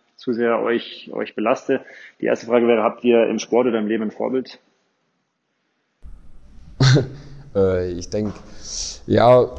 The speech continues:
Speaker 2: ein Stück weit natürlich, äh, sag ich mal, schon auch, äh,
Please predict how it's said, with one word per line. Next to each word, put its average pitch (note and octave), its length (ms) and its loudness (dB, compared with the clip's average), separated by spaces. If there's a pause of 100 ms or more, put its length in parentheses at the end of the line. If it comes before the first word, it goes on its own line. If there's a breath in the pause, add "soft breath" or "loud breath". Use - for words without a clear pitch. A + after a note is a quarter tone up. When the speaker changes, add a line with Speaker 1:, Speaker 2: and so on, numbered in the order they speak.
(300)
Speaker 2:
ein B2 60 2
Stück C#3+ 240 4
weit C3+ 180 6
natürlich, C3 460 0
äh, A#2 100 2
sag A2 200 2
ich G2+ 40 -4
mal, G#2 140 -4
schon A2 200 -4
auch, G#2+ 280 0
äh, F#2+ 480 -4